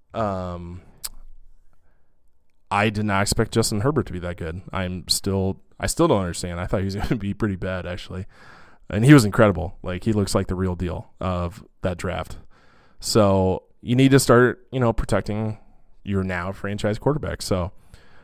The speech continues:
Slater, um, is a second-rated tackle, um, from Northwestern. Um, he, he looks like a stud. I think he'll be a really good player for them and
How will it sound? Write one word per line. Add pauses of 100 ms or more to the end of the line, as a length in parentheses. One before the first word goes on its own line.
Slater,
um,
is
a
second-rated
tackle,
um,
from
Northwestern. (140)
Um,
he, (100)
he
looks
like
a
stud.
I
think
he'll
be
a
really
good
player
for
them (540)
and